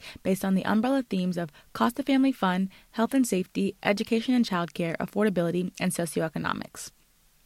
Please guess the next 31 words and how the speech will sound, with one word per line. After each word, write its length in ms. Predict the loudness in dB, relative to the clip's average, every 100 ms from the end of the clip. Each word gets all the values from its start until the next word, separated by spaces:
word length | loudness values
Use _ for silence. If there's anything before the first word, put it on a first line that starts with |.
| -20 -20 _
But 400 | -2 2 2 0 -6 -20
seeing 360 | -10 -2 0 0
how 120 | 0
Madison 460 | 0 0 0 0 0
measures 320 | 0 -2 -2
up 200 | -2 -2
reveals 320 | -2 -2 -2
some 140 | -2 -4
hard 280 | -2 -4 -4
truths 240 | -6 -4
about 240 | -2 -2
the 80 | -4
community. 520 | -4 -4 -4 -4 -6 -8 _ -20 _ -2
On 160 | 2 4
one 160 | 4
hand, 280 | 4 2 0 -4 -8
Madison 380 | -2 0 0 0
scores 380 | -2 0 -2 0
well 180 | -2 0
when 140 | 0
it 120 | -2
comes 280 | -2 -2 -2
to 140 | -2 -2
conditions 420 | 0 0 -2 -2
for 100 | -2
raising 320 | -2 0 0
a 60 | -2
family, 460 | -2 -4 -4 -6 -8 -8 -4
recreation, 520 | -2 2 0 0 -4
and 100 | 0
walkability. 640 | 0 0 -2 -4 -4 -8